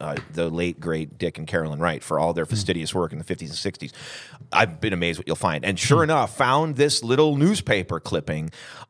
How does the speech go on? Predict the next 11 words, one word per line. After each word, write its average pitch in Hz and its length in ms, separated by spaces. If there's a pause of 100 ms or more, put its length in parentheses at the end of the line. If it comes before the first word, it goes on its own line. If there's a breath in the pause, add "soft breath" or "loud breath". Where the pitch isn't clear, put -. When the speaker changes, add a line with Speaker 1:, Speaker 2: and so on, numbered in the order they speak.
Speaker 1:
of 98 400
the 98 200 (140)
Keefe - 460
brothers, 151 640 (100)
who 110 160
had 117 100
a 113 60
tavern 151 720
on 139 240
Wolf 208 200
Street. - 380